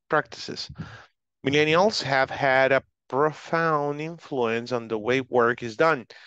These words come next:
and business is conducted, conducted all over the world, from shorter work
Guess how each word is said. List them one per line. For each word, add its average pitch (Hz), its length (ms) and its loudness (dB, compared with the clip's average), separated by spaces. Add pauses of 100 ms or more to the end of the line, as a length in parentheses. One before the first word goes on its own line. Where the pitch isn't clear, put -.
(400)
and 120 280 -8
business 147 600 -2
is - 340 -6
conducted, 139 880 -2 (220)
conducted 143 1900 -2 (680)
all 151 260 6
over 139 260 4
the 120 120 -6
world, 151 500 2 (560)
from 120 400 -4
shorter 170 800 4
work 131 680 2